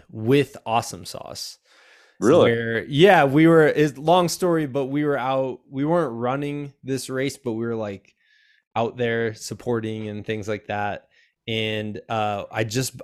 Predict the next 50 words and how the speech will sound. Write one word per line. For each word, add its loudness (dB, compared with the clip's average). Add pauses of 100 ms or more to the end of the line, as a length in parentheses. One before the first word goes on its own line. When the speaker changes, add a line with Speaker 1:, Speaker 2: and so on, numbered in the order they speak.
Speaker 1:
I, 0
for -2
some 4
reason, 4
it 2
was 0
in -4
charge, 4
it 2
was 4
up 4
to 0
me -2
to -2
buy -2
all -2
the -8
food. -14 (440)
So 4
I 2
Speaker 2:
<laughs> -4
Speaker 1:
bought, 6
like, 4
a 0
whole 4
bunch 0
of -8
English -6
muffins. -10
I'm -14
like, -18
"I'm -8
gonna -2
s-, -8
buy -4
English 2
muffins. -4
You -8
can -6
put 0
a -2
bunch 4
of -4
stuff -6
on -12
that. -12
It'll 0
be -2
good." 0
Speaker 2:
<laughs> 2